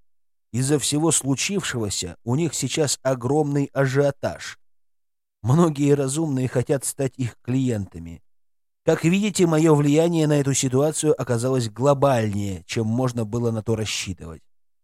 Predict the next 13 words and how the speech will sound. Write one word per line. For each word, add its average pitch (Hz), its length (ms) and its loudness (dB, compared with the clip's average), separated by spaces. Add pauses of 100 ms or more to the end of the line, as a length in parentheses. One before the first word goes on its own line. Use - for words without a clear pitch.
(960)
Поэтому 170 600 6 (260)
мне 160 340 4
добавили 147 520 2
какие-то 127 540 -2
бонусы, 202 760 4
скидки 208 840 -2 (880)
и 104 80 -10
прочее, 170 600 4
прочее, 120 520 -2
прочее 185 400 0
со 127 120 -2
стороны 113 360 -2
этой 143 440 -2